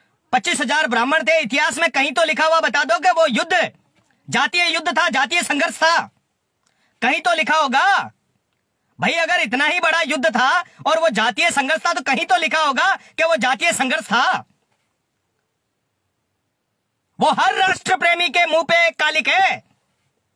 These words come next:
करणी सेना के कुछ हमारे भाइयों ने, अ, राजपूत समाज के कुछ हमारे भाइयों ने आवाज उठाई थी, उनके खिलाफ मुकदमे हुए।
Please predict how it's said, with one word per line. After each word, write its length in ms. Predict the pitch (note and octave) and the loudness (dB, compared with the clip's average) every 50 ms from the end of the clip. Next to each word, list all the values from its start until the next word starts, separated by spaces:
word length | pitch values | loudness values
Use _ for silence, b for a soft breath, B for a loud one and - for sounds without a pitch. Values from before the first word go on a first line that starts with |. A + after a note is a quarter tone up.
| D5 D5 D#5 D#5 _ _ _ _ _ _ _ _ _ _ _ _ _ _ _ - | _ _ _ _ _ _ _ _ _ _ _ _ _ _ _ _ _ _ _ -4
करणी 260 | A3+ C4 D4+ F4 D#4 | -4 -2 -2 -2 -2
सेना 260 | - D#4 D4 D#4 D#4+ | -2 -2 0 0 0
के 120 | D4+ D#4+ | 0 -2
कुछ 180 | D4+ D4+ D#4 - | -2 -2 -2 -2
हमारे 380 | C#4 C#4 D4 D#4 D#4 D#4+ D4 - b b b b b b | 0 0 0 2 2 0 0 -2 b b b b b b
भाइयों 340 | C#3+ C#3+ C4 C#4+ D4 D#4 D#4 | -4 -4 -2 0 0 0 0
ने, 220 | D#4 D#4 D#4+ D#4 | 2 2 2 2
अ, 80 | C#4+ - _ _ _ _ _ _ _ _ _ _ _ - - F3+ F#3+ G3 G#3 - - | 0 -2 _ _ _ _ _ _ _ _ _ _ _ -4 -2 0 0 0 -2 -6 -4
राजपूत 340 | D3+ G3 B3 G#3 C#4+ E4 A#3+ | -2 -2 -2 -2 -2 -2 -2
समाज 280 | D#4+ D#4 D#4 D#4 B3+ | 0 0 0 0 0
के 80 | C#4 D#4 | -2 -4
कुछ 160 | A#3+ - B3+ | -2 -2 -2
हमारे 280 | D4 C4+ C4+ D4 D4+ D4 | -2 0 0 0 0 0
भाइयों 260 | C4 C4 C4+ D4 D4+ | 0 0 0 0 -2
ने 100 | D4+ D4+ | 0 0
आवाज 300 | C#4+ C4+ C4+ C#4 D4 C4+ | 0 0 0 0 0 -2
उठाई 260 | C4 G#3+ A#3 C4+ D4+ | 0 0 0 0 0
थी, 160 | A3+ D4 D#4+ | 0 -2 0
उनके 300 | D#4+ D4+ C#4+ B3+ C#4+ C#4 | 0 0 -2 -2 -2 -4
खिलाफ 260 | G#3+ A#3+ B3+ C4 C#4 G#3 | -2 -2 -2 -2 0 0
मुकदमे 420 | A3+ G#3+ G3+ G#3+ A#3 A#3+ D4+ E4 | 0 0 0 0 -2 0 0 0
हुए। 340 | D#4+ D#4+ D#4 D#4 D#4 D#4 | 2 2 2 2 0 0